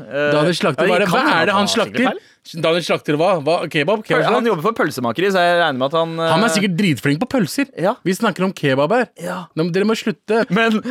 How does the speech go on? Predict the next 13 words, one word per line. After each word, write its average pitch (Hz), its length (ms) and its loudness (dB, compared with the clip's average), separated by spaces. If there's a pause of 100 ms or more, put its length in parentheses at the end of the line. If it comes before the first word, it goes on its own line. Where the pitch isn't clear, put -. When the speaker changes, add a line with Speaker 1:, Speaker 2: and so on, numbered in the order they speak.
(120)
Speaker 1:
hva 185 240 2
gir 185 240 2
du 160 80 2 (120)
denne 147 220 0
saken 127 300 -2
her 127 160 0
i - 20 -6
terningkast, 151 400 -2
Abu? 165 160 0
Speaker 2:
Eh, 156 220 0
terningkast 147 400 0
en. 131 220 -2 (180)
Eh, 139 640 0